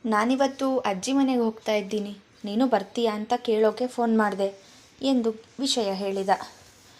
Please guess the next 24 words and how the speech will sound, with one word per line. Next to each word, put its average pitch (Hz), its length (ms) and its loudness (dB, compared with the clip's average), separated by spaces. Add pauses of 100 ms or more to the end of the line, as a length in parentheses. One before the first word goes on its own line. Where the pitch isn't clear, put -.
(320)
"ಈಗ 226 300 -4
ಯಾಕೆ 269 240 2
ಅಲ್ಲಿಗೆ 254 200 4
ಹೋಗ್ತಾ 247 320 2
ಇದ್ದೀಯಾ? 240 340 2 (520)
ಅಲ್ಲಿ 208 260 -2
ನಿಂಗೆ 240 260 2
ಏನು 247 200 2
ಕೆಲಸ?" 247 300 -2 (1300)
"ಕೆಲಸ 247 380 0
ಏನಿಲ್ಲ 247 340 4
ಇಂಚು, 214 400 -2 (480)
ಅಜ್ಜಿಗೆ 196 420 0
ವಿಪರೀತ 233 540 2
ಮಂಡಿ 220 360 0
ನೋವು 226 280 0 (200)
ಸ್ಟಾರ್ಟ್ 202 340 0
ಆಗಿದೆಯಂತೆ, 196 680 -4 (480)
ಅದಕ್ಕೆ 196 460 0
ಅಲ್ಲೇ 226 300 0
ಚೆನ್ನಾಗಿರೋ 220 500 -2
ಹಾಸ್ಪಿಟಲ್ಗೆ 202 680 -4
ಕರ್ಕೊಂಡು 202 520 -4
ಹೋಗಿ 233 240 0